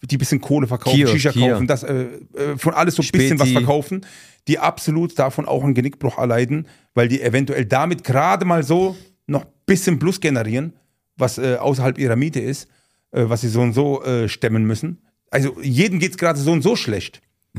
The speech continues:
Speaker 2: Ja.
Speaker 1: Also die alle werden darunter leiden und wir reden hier von Zehntausende von Arbeitsplätzen.
Speaker 2: Das wollte ich gerade sagen.
Speaker 1: Zehntausende
Speaker 2: Also,
Speaker 1: von Arbeitsplätzen.
Speaker 2: es geht ja
Speaker 1: Deswegen
Speaker 2: nicht
Speaker 1: sage ich, Deutschland ist, äh, diese,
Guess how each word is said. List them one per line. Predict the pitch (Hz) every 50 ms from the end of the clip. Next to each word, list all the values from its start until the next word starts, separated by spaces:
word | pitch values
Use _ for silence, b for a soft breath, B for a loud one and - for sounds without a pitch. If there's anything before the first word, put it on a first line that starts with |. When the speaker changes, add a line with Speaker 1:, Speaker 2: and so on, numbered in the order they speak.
| - -
Speaker 2:
Ja. | 135 131
Speaker 1:
Also | 131 120 139
die | 117 123 175 202 -
alle | - 160 190 190 156
werden | 151 151 143 147 135
darunter | 139 139 147 139 - 131
leiden | 123 127 139 151 175 202 226 220 B B B B B B
und | 131 131
wir | 123 123 123
reden | 143 151 143 135
hier | 135 135 120
von | - - 127 120 113 104 - B B B B B B B
Zehntausende | - - 170 180 202 - - - 151 165 156 156 147 135
von | 123 -
Arbeitsplätzen. | - 170 196 196 - - - - 87 - - 90 - _ _ _ _ _ _ _ B B B B B -
Speaker 2:
Das | - - -
wollte | 95 95 92
ich | -
gerade | 101 98 92 92
sagen. | 95 110 107 101 87 - -
Speaker 1:
Zehntausende | - - - 190 208 226 214 - 165 - 185 196 175 180 185
Speaker 2:
Also, | 175 180 -
Speaker 1:
von | - 170
Arbeitsplätzen. | 165 - 165 170 185 170 - - 151 151 - - 185 185
Speaker 2:
es | - -
geht | - 127 107
ja | 113
Speaker 1:
Deswegen | 117 160 170 160
Speaker 2:
nicht | 123
Speaker 1:
sage | 147 165 190 175 147
ich, | - -
Deutschland | - 143 170 - - 190 -
ist, | - 135 - - - _ -
äh, | 135 135 131 127
diese, | 110 - 143 139 123 123 135 131 123 117 107